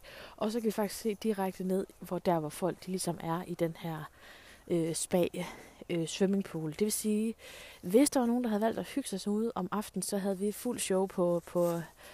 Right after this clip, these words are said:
på hygge i s-, i spaen senere på aftenen. Så vi vælger egentlig bare sådan at, øh, at sådan rulle for, og sådan tænke, "Okay, nu, øh,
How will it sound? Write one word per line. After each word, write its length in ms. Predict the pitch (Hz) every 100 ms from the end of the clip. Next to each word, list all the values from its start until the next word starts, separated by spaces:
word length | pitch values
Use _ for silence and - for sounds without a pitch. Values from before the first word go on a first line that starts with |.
| - -
på 80 | -
hygge 340 | 175 208 196 - - - - -
i 80 | 196
s-, 220 | - - -
i 80 |
spaen 400 | 196 - 185 165
senere 300 | 165 175 175
på 100 | 165
aftenen. 340 | 165 170 - 151 - - - -
Så 120 | -
vi 120 | 208 214
vælger 220 | 240 247
egentlig 240 | 202 180
bare 200 | 180 185
sådan 300 | - 185 170
at, 400 | 165 160 165 160
øh, 60 | 156 - - - - - - -
at 80 | 185
sådan 120 | 180
rulle 240 | 170 180
for, 240 | - 175 190
og 140 | -
sådan 140 | 190
tænke, 220 | 165 170 185
"Okay, 200 | - 196
nu, 340 | 214 233 220
øh, 360 | 185 180 165